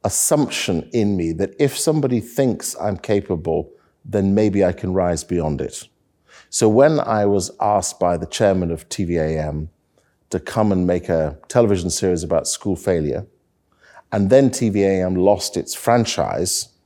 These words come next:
a year later, year and a half later, and then he said to me, "We're gonna have to lose a lot of people,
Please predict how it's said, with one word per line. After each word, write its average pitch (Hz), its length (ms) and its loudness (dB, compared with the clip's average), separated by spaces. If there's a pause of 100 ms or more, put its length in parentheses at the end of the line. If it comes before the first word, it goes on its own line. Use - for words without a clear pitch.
(120)
a 98 80 0
year 92 300 2
later, 90 560 0 (600)
year 101 140 2
and 82 80 0
a 73 40 -4
half 80 220 -8
later, - 420 -8
and 101 140 -2
then 113 140 4
he 120 120 2
said 107 300 0
to 98 80 0
me, 90 360 0 (480)
"We're 90 100 -8
gonna 95 180 2
have 95 140 -6
to 98 80 -6
lose 98 240 0
a 92 60 -2
lot 95 160 0
of 90 80 -8
people, 87 500 -4